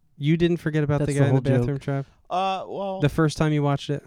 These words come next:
Speaker 2: Go back to nineteen ninety-five when
Speaker 3: Yeah,
Speaker 2: you
Speaker 3: I
Speaker 2: see this
Speaker 3: probably
Speaker 2: on
Speaker 3: didn't even notice
Speaker 2: V H S
Speaker 3: it.
Speaker 2: from Blockbuster.
Speaker 3: I don't think I even noticed it.
Speaker 1: Oh my
Speaker 3: Uh,
Speaker 1: God.
Speaker 3: rented from Earl's <laughs> or West Coast Video. <laughs>
Speaker 1: <laughs> I was like, "Oh yeah, he was still in there, wasn't he?"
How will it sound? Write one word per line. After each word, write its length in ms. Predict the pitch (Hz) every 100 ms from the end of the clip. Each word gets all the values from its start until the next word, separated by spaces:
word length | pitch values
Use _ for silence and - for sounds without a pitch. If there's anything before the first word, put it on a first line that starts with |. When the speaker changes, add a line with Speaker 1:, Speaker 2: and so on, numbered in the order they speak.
| - - -
Speaker 2:
Go 120 | 247
back 200 | 214 208 -
to 100 | 175
nineteen 340 | 165 151 156
ninety-five 640 | 139 139 160 123 117 120
when 100 | 131
Speaker 3:
Yeah, 80 | 127
Speaker 2:
you 20 | 123
Speaker 3:
I 40 |
Speaker 2:
see 120 | 131
this 40 | 131
Speaker 3:
probably 160 | 127
Speaker 2:
on 80 | 131
Speaker 3:
didn't 120 | 123
even 120 | 123 131
notice 140 | 135
Speaker 2:
V 60 | 127
H 80 | 123
S 120 | 123
Speaker 3:
it. 60 |
Speaker 2:
from 180 | - 135
Blockbuster. 720 | 131 117 113 113 113 - 123 -
Speaker 3:
I 60 | 113
don't 140 | 123
think 140 | 131 120
I 40 |
even 160 | 110 113
noticed 320 | 117 117 -
it. 100 | 98 - -
Speaker 1:
Oh 100 | 127
my 140 | 117
Speaker 3:
Uh, 40 | 117
Speaker 1:
God. 280 | 110 101 104
Speaker 3:
rented 380 | 120 127 135 127
from 220 | - 123
Earl's 640 | - 110 110 117 135 - - - - - 294 - _ _ - -
<laughs> 20 | 196 143 165 165 - 160 - - - 202 - - -
or 120 | 120
West 300 | 110 107 -
Coast 280 | - 127 -
Video. 480 | 107 120 120 131 139 - -
<laughs> 180 | - -
Speaker 1:
<laughs> 600 | - - - - - -
I 80 | 214 -
was 200 | 214 -
like, 180 | 185 175 - - - -
"Oh 100 | 202
yeah, 320 | 208 202 113
he 140 | 131
was 220 | 175 202
still 280 | - - 127
in 80 | 123
there, 100 | 120
wasn't 360 | 131 143 127
he?" 60 | 165